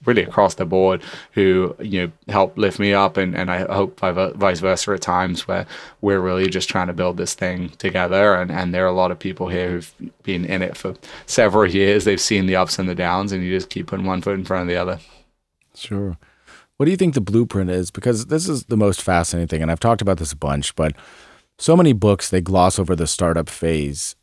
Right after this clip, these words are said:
Speaker 2: especially if you read biographies or autobiographies, as, as I do, of wealthy people. You know, read Warren Buffett, read whoever. And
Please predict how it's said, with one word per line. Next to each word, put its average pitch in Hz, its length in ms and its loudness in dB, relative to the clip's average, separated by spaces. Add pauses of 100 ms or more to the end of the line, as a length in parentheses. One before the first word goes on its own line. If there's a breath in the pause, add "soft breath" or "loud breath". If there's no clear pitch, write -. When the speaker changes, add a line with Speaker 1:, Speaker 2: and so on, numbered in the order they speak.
Speaker 2:
especially 113 380 0
if 92 80 -2
you 98 100 0
read 98 220 2
biographies 87 560 0
or 78 100 -2
autobiographies, 92 680 2
as, 76 220 -6
as 90 120 -2
I 147 180 4
do, 73 260 -2
of 76 120 -8
wealthy 82 300 0
people. 73 460 -6
You 82 80 -8
know, 80 80 -6
read 85 240 -2
Warren 85 260 0
Buffett, 73 300 -6
read 87 180 -2
whoever. 82 400 2 (420 loud breath)
And 95 480 2